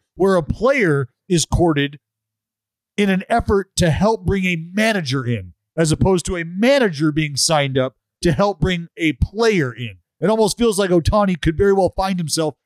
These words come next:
in that position. I mean, that would be absolutely crazy, but it's really tough to think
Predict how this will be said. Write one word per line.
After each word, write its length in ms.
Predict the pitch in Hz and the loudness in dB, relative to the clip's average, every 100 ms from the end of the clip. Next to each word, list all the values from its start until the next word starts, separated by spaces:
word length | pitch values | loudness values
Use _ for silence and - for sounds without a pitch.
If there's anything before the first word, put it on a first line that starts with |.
| _ - | _ -6
in 100 | 180 | -2
that 160 | 175 | 0
position. 380 | 127 147 190 143 | 0 0 -2 -2
I 20 | |
mean, 140 | 139 139 | -6 -2
that 140 | 170 | 0
would 100 | 180 | 0
be 160 | 151 156 | 0 -2
absolutely 640 | 156 - - 147 151 139 123 | -2 -2 -2 0 0 0 -6
crazy, 720 | - - 135 151 151 190 202 - _ _ _ - | -8 -6 0 0 2 0 0 -4 _ _ _ -4
but 220 | 160 151 - _ _ _ | -2 -2 -8 _ _ _
it's 240 | 180 - 131 | -2 -2 2
really 280 | 190 196 | 2 2
tough 240 | - 185 - | 2 0 2
to 100 | 151 | -2
think 380 | - 185 165 | 0 -2 -2